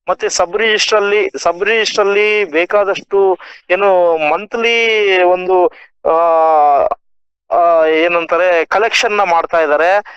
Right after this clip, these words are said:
ಹಾಗೆ ನಗರಾಭಿವೃದ್ಧಿ ಪ್ರಾಧಿಕಾರದಲ್ಲಿ ಹೆಸರಿಗೆ ಮಾತ್ರ ಕಾಂಗ್ರೆಸ್ನ ಜಿಲ್ಲಾ ಅಧ್ಯಕ್ಷರಾಗಿರ್ತಕ್ಕಂಥ ಕೇಶವ ರೆಡ್ಡಿ ಅವರು ನಾಮಕಾವಸ್ಥೆಗಿದ್ದಾರೆ. ಇನ್ನು ಉಳಿದಂತ ಎಲ್ಲಾ ರೀತಿಯ ವ್ಯವಹಾರಗಳನ್ನ ಇವರೇ ನೋಡ್ಕೊಂತಾ ಇದ್ದಾರೆ.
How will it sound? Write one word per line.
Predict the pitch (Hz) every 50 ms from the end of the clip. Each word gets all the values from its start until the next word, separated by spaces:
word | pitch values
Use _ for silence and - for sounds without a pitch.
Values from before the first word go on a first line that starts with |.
| - _ -
ಹಾಗೆ | - 170 196 220 226
ನಗರಾಭಿವೃದ್ಧಿ | 214 196 185 190 190 220 233 247 247 233 233 240 240 208 208 247
ಪ್ರಾಧಿಕಾರದಲ್ಲಿ | 233 - - 220 214 214 226 214 - 220 214 214 202 202 208 214 214 226 226 233 233 233 220 190
ಹೆಸರಿಗೆ | 202 196 - 233 233 226 208 220
ಮಾತ್ರ | 202 202 202 202 202 - 208 208 208 214 214 208 -
ಕಾಂಗ್ರೆಸ್ನ | - 190 190 196 196 196 202 190 - - - 202 208 202 196 180 - - - - - - - 165
ಜಿಲ್ಲಾ | 147 185 202 214 220 214 208 202 196 190 190 180 175
ಅಧ್ಯಕ್ಷರಾಗಿರ್ತಕ್ಕಂಥ | 165 160 190 190 - - - 180 185 185 180 175 175 170 - 180 - - - 175 - - 180
ಕೇಶವ | 170 - 202 180 175 - 196
ರೆಡ್ಡಿ | 185 180 185 165 165 175
ಅವರು | 175 175 175 180
ನಾಮಕಾವಸ್ಥೆಗಿದ್ದಾರೆ. | 170 156 156 156 170 185 - 190 196 190 185 165 - 185 170 160 170 156 165 160 175 190 208 208 - - - - - - - 190
ಇನ್ನು | 208 214 220
ಉಳಿದಂತ | 214 214 226 240 226 247 247 233 233 247
ಎಲ್ಲಾ | 226 190 185 190 214 233 240 240 247
ರೀತಿಯ | 247 233 233 214 - 226 226
ವ್ಯವಹಾರಗಳನ್ನ | 214 208 202 196 185 196 214 208 208 196 196 196 196 196 202
ಇವರೇ | 208 208 175 160 175 202 214 220
ನೋಡ್ಕೊಂತಾ | 214 202 196 190 185 190 185 185 185 180
ಇದ್ದಾರೆ. | 175 170 180 190 196 196